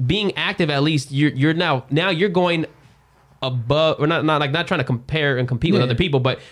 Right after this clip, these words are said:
Speaker 1: but now you're gonna be ahead of
Speaker 2: Yeah.
Speaker 1: other people. So that way, when things open back up, now you're like, "Boom, boom, let's go." And now you can capitalize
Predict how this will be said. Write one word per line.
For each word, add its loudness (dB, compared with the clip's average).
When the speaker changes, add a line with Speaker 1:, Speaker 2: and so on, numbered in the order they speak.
Speaker 1:
but 0
now 0
you're 0
gonna 2
be 2
ahead 0
of 2
Speaker 2:
Yeah. 4
Speaker 1:
other 2
people. 0
So 0
that 0
way, 2
when 2
things 2
open 2
back -2
up, 2
now 2
you're 2
like, -2
"Boom, 2
boom, 2
let's 0
go." 2
And -2
now 2
you 2
can 0
capitalize -2